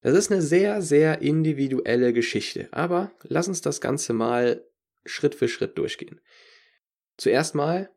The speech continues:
und das weißt du ja schon von der letzten Folge, ist die Frage an dich, warum? Warum willst du ins Fitnessstudio gehen?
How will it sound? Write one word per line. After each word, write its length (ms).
und 380
das 200
weißt 240
du 40
ja 120
schon 260
von 140
der 80
letzten 260
Folge, 540
ist 220
die 60
Frage 480
an 140
dich, 420
warum? 800
Warum 640
willst 280
du 60
ins 200
Fitnessstudio 840
gehen? 360